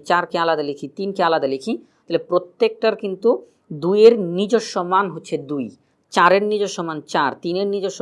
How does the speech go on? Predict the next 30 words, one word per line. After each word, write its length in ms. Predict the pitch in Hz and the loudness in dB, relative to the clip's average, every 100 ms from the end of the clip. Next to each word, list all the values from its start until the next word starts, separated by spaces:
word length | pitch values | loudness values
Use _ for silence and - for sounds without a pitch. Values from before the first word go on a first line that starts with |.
| 165 | -8
মান 120 | 160 151 | -8 -6
তিন। 120 | 175 131 - _ - | -6 -6 -10 _ -6
অর্থাৎ 200 | 160 185 170 | -4 -2 4
বলা 120 | 170 190 | 4 4
হয়েছে 200 | 208 226 190 | 2 -2 0
যে 80 | 190 - _ - - | 0 -2 _ -14 -10
সার্থক 440 | - 185 185 240 240 | -2 -2 -2 0 2
অঙ্কগুলো 340 | 208 208 220 214 | 2 4 4 4
যদি 100 | 202 202 | 2 0
আমরা 140 | 190 185 - 185 | 2 0 2 6
আলাদা 300 | 240 269 233 | 6 6 6
আলাদা 240 | 220 185 185 | 4 4 2
করে 140 | 180 156 139 | 2 0 -2
লিখি, 280 | 139 - 240 370 - _ | -8 -2 -2 -2 -8 _
তাহলে 180 | 175 160 | -2 0
যে 100 | 156 208 - | 4 4 4
সংখ্যা 280 | 202 - 196 | -4 -4 -4
প্রকাশ 240 | 208 208 196 | -2 -2 -4
করে 140 | - 220 226 | -4 -4 -4
সেটা 140 | 190 175 | -4 -4
হচ্ছে 160 | - 185 190 | -2 0 4
ওই 100 | 208 202 | 4 2
অঙ্কের 300 | 196 233 233 175 170 | 0 0 0 0 -4
নিজস্ব 420 | 185 196 175 - 147 135 | -4 -2 -2 -4 -8 -4
মান, 160 | 135 120 101 _ _ _ - | -2 -4 -10 _ _ _ 0
ওই 220 | 190 208 202 - | 4 4 2 -2
অঙ্কের 420 | 160 156 151 226 262 - _ _ - 170 | -4 -6 0 2 2 0 _ _ -8 -4
নিজস্ব 340 | 180 156 - 131 | 0 -2 -4 -8
মান। 100 | 127 117 | -8 -4
তাহলে 160 | 165 | -4